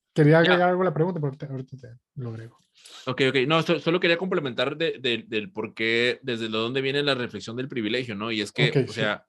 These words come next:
Speaker 2: en, en mi caso, pues yo, yo, eh, para mí ha sido importante detectar e identificar, eh, lo que en este, en este libro de la, de las ventajas injustas,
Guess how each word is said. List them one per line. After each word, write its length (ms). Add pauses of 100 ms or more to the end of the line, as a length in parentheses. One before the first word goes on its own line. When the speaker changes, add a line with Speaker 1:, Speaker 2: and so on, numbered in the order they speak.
Speaker 2:
en, 220
en 100
mi 120
caso, 520 (640)
pues 160 (120)
yo, 200
yo, 180 (220)
eh, 760 (100)
para 180
mí 100
ha 40
sido 160
importante 800
detectar 680
e 120
identificar, 920
eh, 640
lo 140
que 100
en 60
este, 360
en 60
este 160
libro 240
de 100
la, 140
de 340
las 120
ventajas 380
injustas, 640